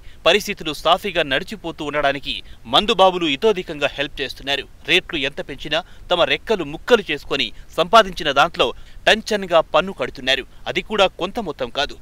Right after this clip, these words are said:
గతేడాది మందుబాబులు కట్టిన పన్నులు ఇరవై వేల కోట్ల పైమాటే. వైసీపీ సర్కార్ అధికారంలోకి రాకముందు ఈ మొత్తం కేవలం ఏడు వేల కోట్లు మాత్రమే ఉండేది. ఇప్పుడు ఇది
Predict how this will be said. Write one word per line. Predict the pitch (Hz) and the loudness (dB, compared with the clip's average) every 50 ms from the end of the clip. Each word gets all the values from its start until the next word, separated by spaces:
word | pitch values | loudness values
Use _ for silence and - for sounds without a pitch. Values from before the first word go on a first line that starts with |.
| 127 131 | 0 2
గతేడాది | 151 - - 233 226 214 208 190 180 185 165 147 | 2 4 4 4 6 6 6 6 4 2 2 2
మందుబాబులు | 151 190 202 240 180 170 165 170 165 160 156 - - | 2 2 2 2 6 8 8 8 8 2 -2 -4 -4
కట్టిన | 156 - - 190 170 147 - - | -4 -4 -2 -2 -4 -4 -2 -4
పన్నులు | 185 180 226 220 208 139 - - - - - | -4 -2 0 0 0 0 0 -4 -12 -12 -4
ఇరవై | 165 185 196 208 208 185 | -2 0 2 2 2 2
వేల | 165 156 143 139 - - | 0 0 -2 -4 -6 -8
కోట్ల | - 160 190 - - 156 | -6 -6 -4 -4 -6 -6
పైమాటే. | - - 127 139 139 127 117 - 127 101 - - - - | -4 -4 -4 -4 -4 -8 -8 -8 -8 -10 -10 -14 -8 -2
వైసీపీ | 135 165 196 - 202 - - - | -2 -2 -2 -2 -6 -6 -6 -4
సర్కార్ | - - 180 190 - - 185 175 170 | 0 2 2 2 2 4 4 6 6
అధికారంలోకి | 139 131 156 185 - 175 160 151 147 147 147 - - 135 | 6 4 2 -2 -4 -4 -4 -2 -4 -4 -6 -6 -8 -6
రాకముందు | 104 117 123 151 - 165 143 151 139 135 113 - - - - - 143 | -2 -2 -2 -2 -2 -6 -10 -8 -8 -8 -8 -8 -12 -18 -16 -8 -6
ఈ | 147 135 | -6 -4
మొత్తం | 117 127 156 - - 247 226 185 - - - | -4 -6 -6 0 2 2 2 2 -2 -6 -2
కేవలం | 143 151 196 214 214 214 190 143 139 - - - - 120 123 147 | 2 4 4 6 6 4 2 2 0 -6 -16 -16 -12 -4 0 2
ఏడు | 185 220 220 | 2 2 2
వేల | 196 185 165 151 143 - - | -2 -4 -4 -4 -6 -8 -10
కోట్లు | - 156 185 202 - - 147 | -6 -6 -6 -6 -6 -6 -4
మాత్రమే | 135 123 - - 113 110 139 | -4 -4 -4 -6 -8 -10 -10
ఉండేది. | 143 120 107 113 113 113 117 113 - - - - - - - | -10 -8 -6 -6 -6 -6 -8 -12 -20 -20 -20 -20 -20 -12 -10
ఇప్పుడు | 185 185 - 233 220 | -10 -8 -4 -2 -2
ఇది | 214 208 185 - | -2 0 0 0